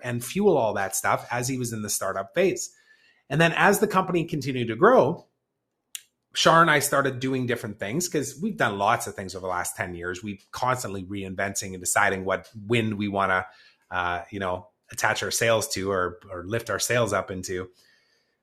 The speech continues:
But just thinking back on that is, like, we helped start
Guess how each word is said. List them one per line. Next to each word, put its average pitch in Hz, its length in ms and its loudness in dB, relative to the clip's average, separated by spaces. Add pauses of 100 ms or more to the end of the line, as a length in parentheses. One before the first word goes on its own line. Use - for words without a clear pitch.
(140)
But 127 480 4 (340)
just 160 220 0
thinking 196 320 4
back 180 280 8
on 104 140 0
that 98 240 0
is, 98 240 -4
like, 92 180 -8
we 190 180 0
helped 120 440 -4
start - 580 2